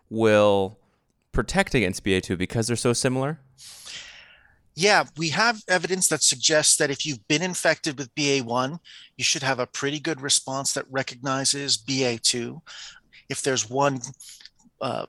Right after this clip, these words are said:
Speaker 2: positive thing or some sort of silver lining about B A two coming through, it's that on the heels of B A one, there should be a lot more immunity in the population, which should limit the spread of B A two,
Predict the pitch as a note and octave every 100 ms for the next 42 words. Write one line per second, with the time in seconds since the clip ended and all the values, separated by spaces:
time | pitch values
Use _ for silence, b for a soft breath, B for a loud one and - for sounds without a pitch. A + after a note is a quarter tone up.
0 | _ - C#3 D3 D3 D3 D3+ - D#3+ D#3+
1 | C3+ B2 - B2 B2 - C3 - - D#3
2 | C#3+ C#3 B2 B2+ C3+ D3 C#3 C#3 C#3 A2+
3 | C#3+ C#3 - D#3 - D3 D3 C#3 - D3+
4 | D#3 D#3+ B B B - D3 - C#3 C#3
5 | - - _ D3 C#3+ - E3 G3 F3+ D3+
6 | A2+ D3 D3 C3+ A#2+ C#3 D#3+ C3+ C3 B
7 | B B - C3 - D#3+ D3 B2+ A#2 C#3
8 | D3+ D#3+ C#3 C3+ B2 C#3 C#3 C3 B2+ B2
9 | - B2+ B2 C3 B2 A#2+ - B2 A#2+ B
10 | B B - B2+ - A3+ B3+ C#3 D3 A3
11 | - C#3+ - - C#3 B2+ G#2 C3+ B2 A#2+
12 | A#2 - B2 A#2+ B2